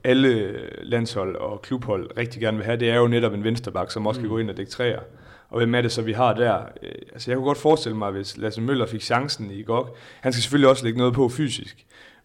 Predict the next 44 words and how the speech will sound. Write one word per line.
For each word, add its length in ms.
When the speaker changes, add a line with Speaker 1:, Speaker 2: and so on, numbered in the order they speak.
Speaker 1:
Men 100
hvor 100
ville 160
det 80
da 60
være 160
fantastisk 520
at 60
have 100
sådan 120
en 60
spiller, 340
som 200
kan 200
de 60
ting, 220
han 100
kan 120
offensivt, 460
og 60
så 100
kunne 140
gå 120
ind 160
og 100
dække, 240
øh, 320
træer, 340
ikke? 240
Altså, 140
det 160
vil 80
jo... 140
Rasmus 260
Lauke 260
har 80
måske 280
også... 240
Jeg 120
ved 100
ikke, 140
om 60
han 180
er... 320